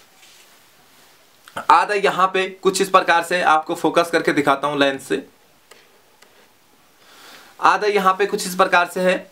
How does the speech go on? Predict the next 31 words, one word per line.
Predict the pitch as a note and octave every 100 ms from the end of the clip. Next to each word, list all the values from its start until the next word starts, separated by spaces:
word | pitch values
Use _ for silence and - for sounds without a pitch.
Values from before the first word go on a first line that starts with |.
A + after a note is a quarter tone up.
| _ _ _
और | - D3 D#3+ - -
आधा | C3+ C3 D3 F3+ - _ -
यहाँ | C3+ A#2+ A2+ F#2
पे। | D#2+ - _ _ _ _ _ _ _ _ _ - _ -
तो | D#3
ये | D3+ G#3 A3+ - _ -
और | D3+ A#2+
ये | F2+ D#2+ - - - - - - _ _ -
देखा | D3+ G3
आप | F#3+ F3+
लोगों | F3+
ने, | F3+ G3 - -
मतलब | - G#3
दूसरे | G3 F#3+ -
secret | B3 - G#3+ G#3+
का | G#3
जो | G3+ G3
येलो | E3 E3 G#3+
वाला | G#3 G3
भाग | F#3 E3 E3
होता | D#3 D3
है | E3
वो | F#3
काट | F3+ D#3 D#3
के | F3
हमने | D#3 C#3 F3 A3+ - _ -
आगे | C#3+ C#3 B2+
लगाया | A2+ F#2 E2 D#2+
है, | D#2
ठीक | C#2+ E3
है? | G3+ -